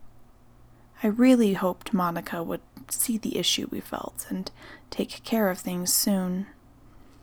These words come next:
I tried to change the subject and asked a direct question again, repeating my earlier one. "What's this? What I'm wearing? What's it called?"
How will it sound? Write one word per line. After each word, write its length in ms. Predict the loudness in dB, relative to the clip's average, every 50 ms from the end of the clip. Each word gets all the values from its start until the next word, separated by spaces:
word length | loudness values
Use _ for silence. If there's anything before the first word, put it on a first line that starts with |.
| -20 -20 -20 -20 -20 -20 -20 -20 -20 -20 -20 -20 -20 -20 -20 -20 -20 -20 -20 -20 -20 -20 -20 -20 -20 -20 -20 -20 -20 -20 -20 -20 -20 -20 -20 -20 -20 -20 -20 -20 -20 -20 -20 -4 0
I 80 | 0 0
tried 440 | 2 2 2 4 4 4 4 2 0
to 100 | -2 0
change 380 | 2 2 4 4 2 2 0 0
the 100 | 0 2
subject 640 | 2 2 2 0 -2 -2 -4 -4 -6 -8 -10 -10 -6 -4
and 340 | -4 -2 -2 -4 -4 -6 -6 -6
asked 280 | -4 -2 -2 -2 -2
a 60 | -2
direct 420 | -2 -2 -2 -2 -4 -6 -8 -10 -4
question 440 | -2 -2 -2 -2 -2 -2 -2 -2 -2
again, 320 | -2 -4 -6 -8 -6 -6
repeating 500 | -6 -6 -2 2 2 4 6 6 6 6
my 140 | 6 4 2
earlier 460 | 0 -2 -2 -2 -2 -4 -6 -6 -8
one. 340 | -8 -8 -10 -8 -8 -8 -10 -10 -14 -20 -20 -20 -20 -20 -20 -20 -20 -20 -20 -20 -20 -20 -6 -2
"What's 280 | 0 0 0 2 0 0
this? 560 | 2 2 2 2 2 -2 -8 -8 -8 -10 -12 -16 -20 -20 -2 2
What 200 | 4 4 6 6
I'm 380 | 6 6 8 8 8 8 8 8
wearing? 440 | 6 6 4 2 -2 -4 -2 0
What's 280 | 0 0 0 0 -2 -4
it 140 | -4 -4 -6
called?" 520 | -4 0 2 2 2 2 0 -6 -10 -14